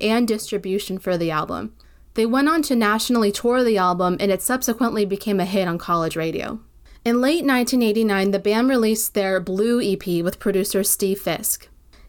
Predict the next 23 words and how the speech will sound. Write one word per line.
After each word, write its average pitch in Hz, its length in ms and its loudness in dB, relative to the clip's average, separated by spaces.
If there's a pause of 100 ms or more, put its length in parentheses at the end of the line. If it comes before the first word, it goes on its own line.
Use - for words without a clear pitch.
And 208 120 0
here's 226 200 2
a 226 40 0
quote 214 460 0
that 196 160 -4
Kurt 202 260 0
said 185 240 0
about 196 300 0
the 202 80 0
sound 185 260 0
of 175 120 -2
the 180 100 0
band 170 240 0
at 165 120 -8
this 170 160 -2
stage. 170 440 -4 (920)
Quote, 202 400 0
"The 240 160 -2
early 294 240 2
songs 254 420 0
were 202 140 0
really 202 400 2
angry, 175 480 -4